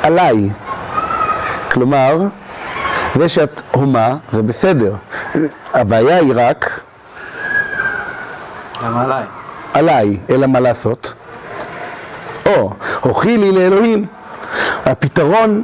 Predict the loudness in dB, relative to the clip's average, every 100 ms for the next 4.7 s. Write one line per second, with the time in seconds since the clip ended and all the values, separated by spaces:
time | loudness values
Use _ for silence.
0 | -2 0 4 4 2 2 2 2 0 2
1 | 2 4 4 2 0 2 2 2 2 2
2 | 2 0 -8 -12 -8 -6 -8 -2 2 4
3 | 4 2 0 2 4 6 4 4 0 0
4 | -2 0 2 4 4 2